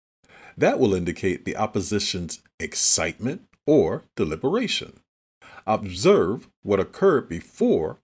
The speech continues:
the negotiator displayed their actions. That will be its source, something to address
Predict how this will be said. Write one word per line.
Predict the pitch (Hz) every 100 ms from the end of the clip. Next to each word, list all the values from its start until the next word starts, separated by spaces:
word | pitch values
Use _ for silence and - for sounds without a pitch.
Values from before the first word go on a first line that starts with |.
| _
the | 95
negotiator | 92 98 95 101 95
displayed | 95 123 - 98 120 90
their | 127 165
actions. | 202 - 131 113 - - _ _ _ - - -
That | 185 196
will | 180
be | 135 110
its | 95 98 -
source, | - 190 98 - - - - _ _ _ _
something | - - 175 - 73 -
to | - 82
address | 73 143 104 - -